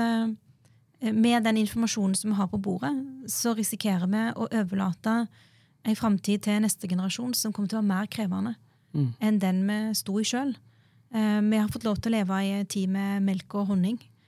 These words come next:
Speaker 1: og masse muligheter, særlig her i Norge. Eh, og nå går vi inn i en tid der, eh, vi er nødt til å se på hvordan vi klarer å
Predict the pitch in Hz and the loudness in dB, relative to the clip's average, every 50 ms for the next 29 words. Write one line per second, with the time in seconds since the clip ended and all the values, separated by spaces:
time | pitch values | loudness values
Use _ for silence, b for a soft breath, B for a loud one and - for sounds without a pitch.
0 | b b b b b - 214 214 208 208 214 220 190 - - 202 208 202 185 196 | b b b b b -4 -2 0 2 2 2 2 0 -2 -2 0 0 0 0 -2
1 | 190 175 - 214 196 - 214 190 190 196 185 185 180 185 190 196 190 190 185 196 | -2 -4 -2 -4 -4 -2 -2 -2 -2 0 0 0 0 2 2 2 2 2 2 0
2 | 240 233 - b b b b b b b b b b b b 233 220 214 202 202 | 0 -2 -6 b b b b b b b b b b b b -2 0 2 2 2
3 | 202 202 - - 220 214 214 202 196 214 202 220 214 202 185 190 202 208 - - | 2 0 0 0 2 2 4 4 2 2 2 2 2 2 2 2 2 0 -2 -2
4 | 202 190 190 185 180 202 202 196 202 196 196 202 202 202 202 196 - 208 202 202 | -2 -2 -2 -2 -2 -2 0 0 0 0 0 0 -2 -2 -4 -2 0 0 0 2
5 | 202 208 202 185 - - 208 - - 190 180 - - 196 - - 190 - - 196 | 2 0 0 -2 -2 -4 -6 -4 -4 -4 -6 -6 -6 -8 -6 -6 -6 -4 -4 -4
6 | 196 - 202 196 185 175 185 190 202 208 | -6 -4 -4 -4 -4 -2 -2 -2 -2 -2